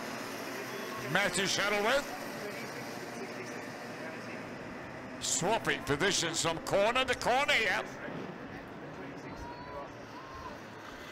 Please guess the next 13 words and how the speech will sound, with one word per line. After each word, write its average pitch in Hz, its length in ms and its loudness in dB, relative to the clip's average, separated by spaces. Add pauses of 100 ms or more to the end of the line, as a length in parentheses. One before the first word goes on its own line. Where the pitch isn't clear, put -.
(1400)
Typical 190 560 2
Bambino 190 680 4 (1000)
racing. 214 680 6
It, 214 300 2
uh, 185 200 6 (520)
that's 170 140 2
what 180 180 4
makes 196 260 6
it 175 180 2
so 190 180 6
exciting, 190 640 4
so - 180 4
unpredictable 185 840 4